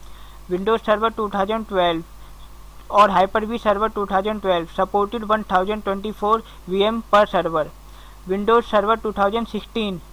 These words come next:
supported एट थाउजेंड वीएम per server। Question of the video, what is the code name of Hyper-V? तो दोस्तों, कमेंट सेक्शन में जाकर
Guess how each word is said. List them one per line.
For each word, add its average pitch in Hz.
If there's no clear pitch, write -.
supported 202
एट 214
थाउजेंड 202
वीएम 220
per 220
server। 160
Question 240
of 208
the 220
video, 165
what 185
is 240
the 254
code 214
name 233
of 247
Hyper-V? 185
तो 202
दोस्तों, 214
कमेंट 220
सेक्शन 226
में 226
जाकर 202